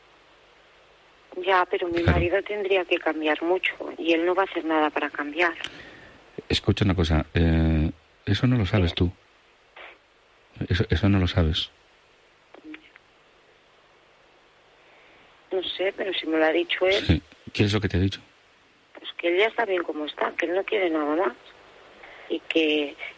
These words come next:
Speaker 1: yo le dije así, "¿Tú qué quieres, una criada?" Y me dijo que sí. Luego, ¿yo qué tengo que hacer?
Speaker 2: Pues mira,
Speaker 1: ¿Pasarme otros
Speaker 2: no,
Speaker 1: nueve
Speaker 2: Esther,
Speaker 1: años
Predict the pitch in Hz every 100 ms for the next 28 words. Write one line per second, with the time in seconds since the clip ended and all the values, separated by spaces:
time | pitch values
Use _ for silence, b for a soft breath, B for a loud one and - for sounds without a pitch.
0 | - 175 180 180 170 170 - 190 - -
1 | - - 196 170 160 175 190 185 196 233
2 | 240 196 160 151 160 156 - 202 226 -
3 | - 190 - - - - - - - -
4 | - - - - - - - - - 208
5 | - 208 - 190 180 185 185 196 247 247
6 | 233 214 208 202 - 220 190 104 101 110
7 | 98 - 98 233 240 262 269 - 107 139
8 | 240 135 131 98